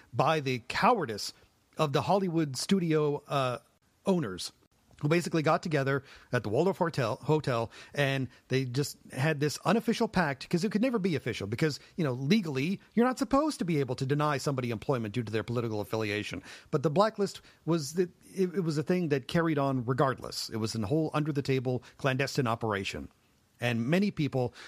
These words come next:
lost their livelihoods. You know, of course, the, the, the one that might be freshest in people's minds is the Hollywood Ten, because last year there was a very good movie called Trumbo, which starred, uh, Bryan Cranston as Dalton Trumbo, one of the Hollywood Ten. These ten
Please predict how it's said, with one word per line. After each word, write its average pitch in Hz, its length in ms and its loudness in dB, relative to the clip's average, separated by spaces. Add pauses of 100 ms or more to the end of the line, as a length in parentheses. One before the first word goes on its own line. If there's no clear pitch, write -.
(140)
lost 127 300 2
their 113 140 0
livelihoods. 156 760 0 (300)
You 123 80 -2
know, 131 80 2 (140)
of 143 140 0
course, 143 200 -2
the, 135 140 0
the, 127 280 0 (120)
the 147 100 2
one 170 280 0
that 139 120 0 (300)
might 160 400 2
be 147 340 0 (120)
freshest - 440 0
in 143 80 -2
people's 143 300 0
minds 156 280 2
is 127 100 -4
the 139 80 0
Hollywood 135 360 -2
Ten, 170 260 2
because 104 300 -4
last 123 300 -2
year 131 100 0
there 123 100 -2
was 113 160 -4
a 113 40 -6
very 156 240 2
good 120 160 -6
movie 104 240 -2
called 101 260 -6
Trumbo, 123 500 0 (460)
which 117 140 -2
starred, 123 320 -2 (240)
uh, 120 140 0
Bryan 127 340 0
Cranston 131 480 -2 (300)
as 127 180 0
Dalton 143 300 0
Trumbo, 127 360 0
one 117 140 0
of 123 60 -4
the 117 100 -2
Hollywood 127 420 -2
Ten. 131 300 0
These 90 180 -8
ten 151 360 -2